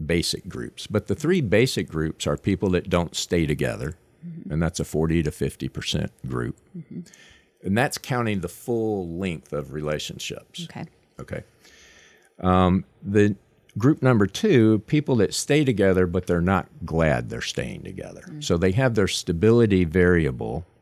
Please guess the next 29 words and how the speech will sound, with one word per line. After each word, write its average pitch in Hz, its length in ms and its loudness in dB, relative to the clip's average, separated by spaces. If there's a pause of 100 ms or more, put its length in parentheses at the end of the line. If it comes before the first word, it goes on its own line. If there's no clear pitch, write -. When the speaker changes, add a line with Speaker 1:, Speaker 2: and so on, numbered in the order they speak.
(640)
Speaker 1:
but 98 360 4 (160)
they've 92 520 2 (100)
eroded 104 520 4
away 95 380 2
their 78 160 -2
satisfaction 92 1120 -2
variable 62 760 -4 (100)
with 90 200 -4
their 80 220 0
interactional 76 920 -4
choices - 560 -8
with - 180 -10
each - 200 -10
other. - 240 -12 (140)
But - 180 0
for 104 220 4
a 98 40 4
variety 104 840 0
of 80 120 0
different 76 380 -4
reasons, - 640 -4 (840)
they 87 160 2
say, 82 300 2
"Well, 80 160 0
we're 80 200 0
just 78 240 -4
staying 78 300 -4
together." - 420 -8 (300)
Speaker 2:
Mm-hmm. 165 260 -12